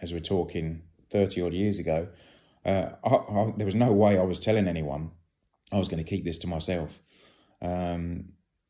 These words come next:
so I wasn't sure what to do about this. And for about the next year, every time I went to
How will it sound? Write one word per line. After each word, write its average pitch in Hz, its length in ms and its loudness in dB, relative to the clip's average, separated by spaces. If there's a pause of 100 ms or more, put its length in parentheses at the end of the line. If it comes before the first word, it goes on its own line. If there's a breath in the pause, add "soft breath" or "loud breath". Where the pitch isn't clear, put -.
so 92 320 0
I - 20 2
wasn't 95 320 2
sure 92 160 2
what 101 180 2
to 92 80 -6
do 98 120 4
about 90 140 2
this. 80 180 -4
And 92 200 -6
for 104 80 2
about 135 320 2
the 113 80 0
next 123 380 -2
year, 98 560 0 (220)
every 101 300 -2
time 87 680 -2
I 87 120 -4
went 90 360 -2
to 82 380 -4